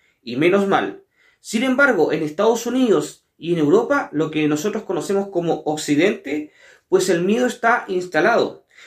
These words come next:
Suiza, que es considerado y siempre ha sido considerado como el lugar, pues, de donde están los bancos más poderosos, hoy día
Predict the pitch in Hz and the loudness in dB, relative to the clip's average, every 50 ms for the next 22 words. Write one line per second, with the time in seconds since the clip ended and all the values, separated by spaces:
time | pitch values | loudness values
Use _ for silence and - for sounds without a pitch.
0 | - _ _ - - 277 311 302 - 220 208 202 202 - - 175 185 180 180 190 | -20 _ _ -6 2 2 2 2 4 2 2 2 2 0 2 4 4 4 4 2
1 | 190 - - 202 196 196 - 180 170 165 170 208 220 214 180 151 - - - 147 | 0 -2 0 0 0 0 0 -2 0 2 2 2 2 2 0 0 -2 -4 -6 -8
2 | 143 - - 285 277 - - - - 190 190 185 - 175 165 160 165 - 170 160 | -8 -6 -6 -6 -4 -4 -6 -2 0 2 0 2 0 -2 -4 -4 -6 -8 -2 0
3 | 190 208 202 185 - - 170 156 160 151 143 135 131 127 135 139 131 131 151 196 | 0 2 2 0 -2 -4 -6 -4 0 0 0 0 -2 -4 -6 -6 -4 0 0 0
4 | 220 190 139 139 - - _ _ _ _ _ _ _ _ 147 143 139 135 139 143 | 0 0 -4 -8 -12 -18 _ _ _ _ _ _ _ _ -2 -2 -2 -2 -4 -4
5 | 135 135 135 135 - - 175 180 175 160 - 151 165 180 175 - 156 139 139 151 | -4 -2 -4 -6 -4 -2 0 2 2 0 0 -2 -2 -2 -2 -4 -6 -4 -2 -2
6 | 180 185 - - 247 254 254 262 277 269 277 269 269 - - _ - 175 180 180 | -2 -2 -2 -2 0 0 2 0 0 -2 -6 -8 -10 -12 -12 _ -2 -2 0 0
7 | 196 233 262 269 277 269 262 247 254 - | 0 -2 0 0 0 0 0 -2 -4 -8